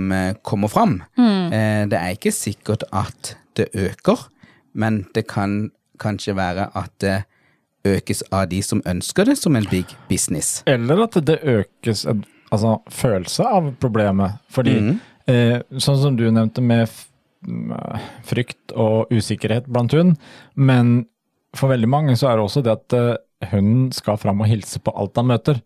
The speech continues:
Speaker 1: Mhm.
Speaker 3: Eh, uten at det er noe i utgangspunktet negativt i det, men det blir
Speaker 1: Mhm.
Speaker 3: slitsomt på tur.
Speaker 1: Ja.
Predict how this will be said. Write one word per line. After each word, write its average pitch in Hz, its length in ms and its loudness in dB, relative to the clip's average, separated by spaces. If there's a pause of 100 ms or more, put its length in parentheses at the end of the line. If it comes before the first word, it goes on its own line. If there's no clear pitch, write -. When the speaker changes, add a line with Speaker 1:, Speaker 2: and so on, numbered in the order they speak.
Speaker 1:
Mhm. 123 300 2 (180)
Speaker 3:
Eh, 123 220 4 (160)
uten 117 300 2
at 113 100 -4
det 143 140 0
er 117 240 2
noe 117 580 2 (680)
i 143 100 2 (100)
utgangspunktet 110 460 -2
negativt 107 540 0
i 139 100 2
det, 160 140 2
men 131 180 2
det 127 160 4
blir 117 140 2
Speaker 1:
Mhm. - 80 -8 (180)
Speaker 3:
slitsomt 117 300 -4
på - 80 -4
tur. 156 240 2 (240)
Speaker 1:
Ja. 139 120 2